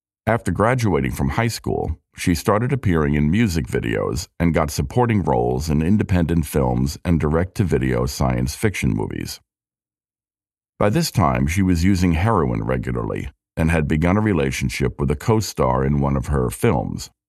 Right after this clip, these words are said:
model Jenny Shimuza. When she was twenty-one, Angelina Jolie married another co-star, British actor Jonny Lee Miller.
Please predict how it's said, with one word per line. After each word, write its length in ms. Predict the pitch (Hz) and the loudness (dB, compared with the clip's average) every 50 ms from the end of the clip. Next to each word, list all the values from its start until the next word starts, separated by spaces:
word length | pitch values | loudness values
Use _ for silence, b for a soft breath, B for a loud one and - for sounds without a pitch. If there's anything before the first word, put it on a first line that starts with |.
| _ _ - | _ _ -2
model 360 | 95 85 76 67 67 69 69 | 0 2 2 2 0 0 -2
Jenny 340 | 67 71 85 80 71 69 67 | -2 0 0 0 2 0 0
Shimuza. 640 | 64 - - 73 80 92 98 78 64 62 53 50 - - _ _ _ _ _ _ _ _ _ _ _ _ _ _ _ _ _ _ _ _ _ _ _ _ _ _ | -2 -2 0 2 2 2 2 0 0 -4 -6 -6 -8 -12 _ _ _ _ _ _ _ _ _ _ _ _ _ _ _ _ _ _ _ _ _ _ _ _ _ _
When 160 | _ - 117 110 | _ 4 4 4
she 140 | 101 120 | 6 4
was 160 | 123 120 101 - | 4 4 4 2
twenty-one, 800 | - 135 131 120 117 98 90 104 135 120 69 50 50 - 85 - - _ _ | 0 0 2 2 2 2 2 2 2 0 0 0 -2 -2 -4 -4 -8 _ _
Angelina 500 | 95 95 101 98 110 113 117 104 101 98 | 2 2 4 4 2 2 4 4 4 2
Jolie 460 | 87 90 92 78 76 71 65 69 71 | 2 2 2 2 2 2 0 0 2
married 440 | 71 80 80 76 67 69 71 71 71 | 2 2 2 2 2 0 0 0 0
another 300 | 78 92 113 120 - 76 | 0 0 0 0 0 -2
co-star, 720 | 67 - 73 55 50 - - - - 50 50 50 - - _ _ _ _ _ _ _ | -2 -2 -4 -2 -2 -6 -6 -4 -4 -4 -4 -8 -10 -12 _ _ _ _ _ _ _
British 320 | 92 85 80 76 71 - | 0 0 2 0 0 0
actor 340 | 76 64 64 65 73 73 71 | 0 0 0 -2 -2 -2 0
Jonny 420 | 71 76 78 71 67 65 65 69 | 0 0 0 0 0 0 -2 -2
Lee 160 | 67 65 65 | -2 -2 0
Miller. 420 | 67 80 98 76 58 50 50 - | 0 0 0 0 -2 -6 -8 -10